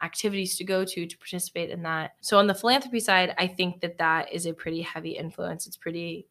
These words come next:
valued outside of the social aspect, as the social aspect is definitely number one. And I will be the first to admit that. I think philanthropy is right up there. But I also do think that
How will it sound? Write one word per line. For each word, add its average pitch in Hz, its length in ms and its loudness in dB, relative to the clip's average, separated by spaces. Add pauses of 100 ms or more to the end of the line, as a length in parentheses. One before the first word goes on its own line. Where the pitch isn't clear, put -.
(100)
valued 160 760 2 (540)
outside 180 400 6
of 170 160 -8
the 180 80 -4
social - 320 -4
aspect, 160 440 -6
as 165 220 -10
the 165 60 -12
social - 280 -10
aspect 165 460 -10
is 175 180 -2
definitely 175 520 -4
number 170 280 -6
one. 170 400 -6
And 175 120 0
I 165 200 -2 (200)
will 190 180 6
be 170 160 0
the 165 80 -2
first 156 240 -6
to - 80 -8
admit 165 220 -10
that. 165 260 0
I 165 60 -6
think 165 200 -8
philanthropy 170 380 -8
is 170 120 -6
right 160 140 -6
up 170 200 -8
there. 170 400 -4
But 202 140 6
I 208 100 8
also 202 360 4
do 185 280 0
think 180 420 -6
that 165 380 -4